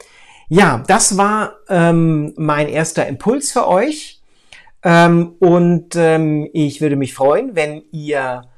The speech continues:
bei dieser kleinen Serie, bei diesem kleinen Kurs in Geomantik auch die nächste Folge anschauen wollt.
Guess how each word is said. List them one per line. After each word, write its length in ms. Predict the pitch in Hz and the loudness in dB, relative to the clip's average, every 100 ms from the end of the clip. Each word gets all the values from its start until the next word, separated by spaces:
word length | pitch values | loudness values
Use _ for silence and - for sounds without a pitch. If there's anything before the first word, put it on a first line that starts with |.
| _ _ | _ _
bei 340 | 139 135 127 131 | -4 -2 0 0
dieser 260 | 123 127 | -2 -4
kleinen 540 | 127 160 160 185 156 135 | -4 -4 -2 -2 -2 -2
Serie, 600 | 123 139 160 147 165 208 | 0 2 4 2 0 0
bei 140 | 147 | -2
diesem 240 | 127 120 127 | -4 -6 -8
kleinen 500 | 160 175 220 156 - | -6 -6 -8 -14 -6
Kurs 720 | 196 214 240 - - - - _ - | 2 2 2 -6 -8 -8 -18 _ -6
in 220 | - 165 | 0 2
Geomantik 960 | 139 160 147 147 180 185 190 180 - - - _ _ | 4 2 2 0 -2 0 0 0 -2 -20 -20 _ _
auch 220 | 160 151 | -2 -2
die 140 | - 123 | -2 -4
nächste 320 | 190 - 247 | -4 -4 -6
Folge 340 | 233 208 180 | -4 -4 -4
anschauen 680 | 165 170 165 165 156 151 143 | -4 -6 -4 -2 -2 -2 -4
wollt. 400 | 139 139 143 | -2 -2 -2